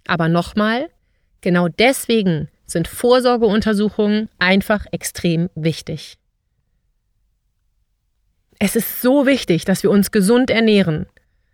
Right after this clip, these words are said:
ausreichend Alltagsbewegung haben, einen guten Blutdruck,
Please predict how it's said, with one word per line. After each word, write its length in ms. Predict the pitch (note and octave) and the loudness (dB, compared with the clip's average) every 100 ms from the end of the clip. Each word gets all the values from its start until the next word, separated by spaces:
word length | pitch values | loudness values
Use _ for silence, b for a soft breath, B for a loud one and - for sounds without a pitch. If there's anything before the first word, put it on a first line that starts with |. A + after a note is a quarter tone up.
| _ _ _ - | _ _ _ -2
ausreichend 680 | G#3+ C#4+ - A#3+ A3 G#3+ - | 2 4 4 0 2 0 2
Alltagsbewegung 840 | G#3+ G#3+ F3+ - E3 D#3 D#3+ D#3 | 0 2 0 0 -6 -2 -2 -2
haben, 400 | D#3 D3+ D#3+ E3 - _ _ _ | -2 -6 -6 -10 -12 _ _ _
einen 260 | G#3+ B3+ A#3+ | -4 0 0
guten 360 | C4+ D4 B3+ | 0 0 0
Blutdruck, 640 | A3+ C4 C4+ - D#3+ - - | 2 2 0 -2 -4 -6 -20